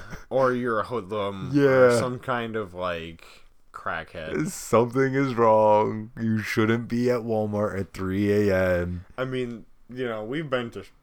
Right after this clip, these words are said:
Speaker 1: Price Chopper at, like, two A M getting snacks.
Speaker 2: Yeah, but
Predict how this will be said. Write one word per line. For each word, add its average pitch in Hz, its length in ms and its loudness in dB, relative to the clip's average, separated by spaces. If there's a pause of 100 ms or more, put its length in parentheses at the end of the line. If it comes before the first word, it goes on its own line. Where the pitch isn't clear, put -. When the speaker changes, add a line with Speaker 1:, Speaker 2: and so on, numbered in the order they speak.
Speaker 1:
Price 113 260 -6
Chopper 95 480 -8
at, 90 60 -6
like, 90 180 -12
two 107 240 -12
A 95 140 -8
M 92 120 -14
getting 92 220 -12
snacks. - 380 -10
Speaker 2:
Yeah, 143 420 6
but 113 280 2